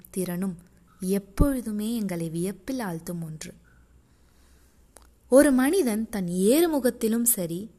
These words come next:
இறங்குமுகத்திலும் சரி, எப்படி இவ்வளவு உறுதியாக இருக்க முடியும்?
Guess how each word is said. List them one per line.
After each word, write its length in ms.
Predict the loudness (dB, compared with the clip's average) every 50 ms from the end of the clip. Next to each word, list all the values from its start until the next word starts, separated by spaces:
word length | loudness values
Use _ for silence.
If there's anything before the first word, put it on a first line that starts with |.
| _ _
இறங்குமுகத்திலும் 880 | -4 -2 -2 0 0 -2 -2 0 0 0 0 0 -4 -4 -6 -8 -8 -4
சரி, 380 | -4 -4 -4 -4 -6 -10 -14 -16 -20 -20 -20 -20 _ -20 _ _ _ _ _ _ _ _ _ _ _ -20 -12 -6
எப்படி 520 | -2 0 0 0 0 2 2 4 4 6
இவ்வளவு 580 | 4 4 2 2 2 2 2 4 2 2 0 0
உறுதியாக 500 | 0 0 -2 -2 -2 -2 -2 0 -2 -2
இருக்க 280 | -2 -4 -4 -2 -2 -2
முடியும்? 440 | 0 0 -2 -4 -6 -6 -8 -12